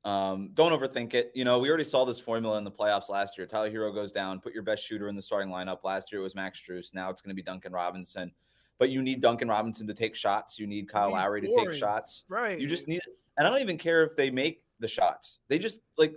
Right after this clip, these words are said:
Speaker 1: taking the shots is the most important thing right now, especially from three-point range. One more stat for you guys. Like, Tyler Herro, sixty-one three-point attempts this year. The Heat have taken two hundred fifty-seven total threes.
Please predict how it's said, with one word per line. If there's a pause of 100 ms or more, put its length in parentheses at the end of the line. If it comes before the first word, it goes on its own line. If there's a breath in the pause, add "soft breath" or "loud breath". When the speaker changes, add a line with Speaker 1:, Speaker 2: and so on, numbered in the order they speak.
(220)
Speaker 1:
taking
the
shots
is
the
most
important
thing
right
now,
especially
from
three-point
range. (220)
One
more
stat
for
you
guys.
Like, (720)
Tyler
Herro,
sixty-one
three-point
attempts
this
year.
The
Heat
have
taken
two
hundred
fifty-seven
total
threes.